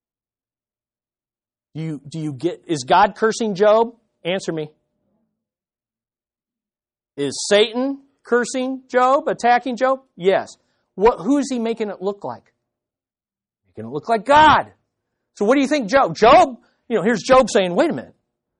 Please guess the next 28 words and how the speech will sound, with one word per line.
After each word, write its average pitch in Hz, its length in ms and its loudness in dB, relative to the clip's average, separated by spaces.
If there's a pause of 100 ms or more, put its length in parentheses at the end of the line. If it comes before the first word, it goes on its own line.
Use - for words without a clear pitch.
(280)
This 269 60 -14
is - 20 -4
what 151 140 -6
God 165 280 -4
does 190 220 -4
to 160 60 -14
people 233 300 -6
he 220 120 -6
hates. 285 420 -8 (960)
But 143 80 -16
I 185 80 -8
know 302 120 -4
he 339 60 -2
doesn't 147 240 -8
hate 95 180 -20
me. 95 160 -20 (300)
He 226 100 -10
loves 294 340 -10
me. - 80 -20 (920)
I 240 80 -2
got 240 180 0
attention." 170 520 -12 (420)
And 185 140 -2
then 247 100 0
his 220 160 -4
friends, 285 640 0 (420)
his 151 160 -8
wife, 294 400 4